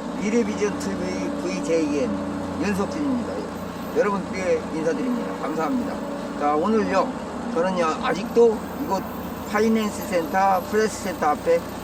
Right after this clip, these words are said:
이렇게 준비하고 있어요. 여러분들이 많이 동참해 주시고요.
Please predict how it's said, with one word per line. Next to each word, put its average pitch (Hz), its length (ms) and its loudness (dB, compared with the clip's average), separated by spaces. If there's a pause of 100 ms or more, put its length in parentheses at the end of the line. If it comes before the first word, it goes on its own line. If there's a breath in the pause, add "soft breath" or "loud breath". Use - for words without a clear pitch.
이렇게 165 460 2 (360)
준비하고 156 440 2
있어요. 113 320 -2 (320)
여러분들이 160 600 2 (420)
많이 247 300 -2
동참해 160 480 2
주시고요. 160 480 0